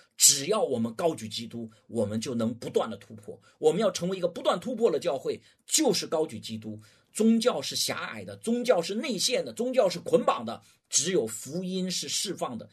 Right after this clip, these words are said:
福音是救赎的，福音是有突破力的。这是我们讲的第一个。第二个就是我们看到那二十八章结尾的倒数第二节经文，就是保罗在罗马自己租的房子住了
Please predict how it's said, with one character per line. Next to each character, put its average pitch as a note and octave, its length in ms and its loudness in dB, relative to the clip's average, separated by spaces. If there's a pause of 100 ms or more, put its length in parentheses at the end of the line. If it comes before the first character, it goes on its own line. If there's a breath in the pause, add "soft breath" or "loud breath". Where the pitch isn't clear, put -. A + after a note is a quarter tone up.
(140 loud breath)
福 D#3+ 200 -8
音 G3 160 -2
是 F#3 160 0
救 F3 300 0
赎 B2+ 220 -8
的， C#3+ 120 -2 (200 soft breath)
福 D#3 260 -4
音 E3+ 140 0
是 - 160 0
有 F#2+ 80 -6
突 - 160 -16
破 C3 180 -8
力 A2 160 -10
的。 - 60 -20 (200 soft breath)
这 C4 140 -4
是 G#3+ 100 -4
我 E3+ 60 -4
们 F3 80 -6
讲 A2+ 160 -8
的 B2+ 60 -12
第 G#3 160 -12
一 A3 80 -6
个。 G3+ 180 -6 (240 soft breath)
第 C#4 140 -2
二 G3+ 180 2
个 B2+ 140 -2
就 B2 100 -10
是 C3+ 140 -6 (120)
我 - 80 -6
们 A#2+ 80 -2
看 D3+ 220 -8
到 A#2 180 -8 (220 soft breath)
那 F#3 320 -4 (380)
二 F#3+ 120 -2
十 F3 120 -4
八 F#3 160 -2
章 F#3 180 -2
结 E3 240 -2
尾 D3 140 -2
的 - 80 -2
倒 G#3 200 2
数 B2 160 -8
第 G3+ 120 -2
二 F#3 160 0
节 C3 120 -2
经 D3+ 200 -10
文， A2+ 180 -4
就 C#3 100 -10
是 B2+ 140 -10
保 G#2+ 240 -4
罗 A#2+ 340 -2 (300 soft breath)
在 D3+ 300 -2 (160)
罗 B2+ 260 6
马 C3+ 220 -6
自 A#3+ 200 -10
己 B2 160 -10
租 D#4 260 -6
的 - 120 6
房 B2+ 240 -4
子 B2+ 160 -12
住 G3 180 -8
了 C#3 120 2